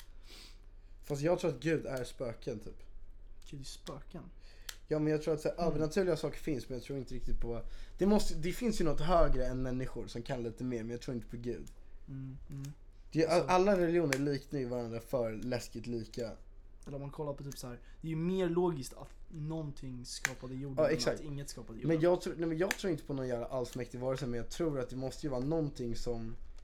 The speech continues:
Speaker 1: har mer makt än människa. Men inte att
Speaker 2: Mm.
Speaker 1: den sitter och wheelar och dealar och tänker som människor gör.
Speaker 2: Nej, men obviously. Alltså, vi försöker ju,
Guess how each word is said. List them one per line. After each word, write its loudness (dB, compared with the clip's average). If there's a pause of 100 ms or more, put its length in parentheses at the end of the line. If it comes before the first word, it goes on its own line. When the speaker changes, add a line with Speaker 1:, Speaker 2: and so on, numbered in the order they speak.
(320)
Speaker 1:
har -2
mer -2
makt -4
än -2
människa. -2
Men 0
inte 0
att 8
Speaker 2:
Mm. -2
Speaker 1:
den 0
sitter -6
och -2
wheelar 0
och -2
dealar -2
och -2
tänker -2
som -4
människor -2
gör. -8
Speaker 2:
Nej, -6
men -4
obviously. -6
Alltså, -4
vi -4
försöker -4
ju, -4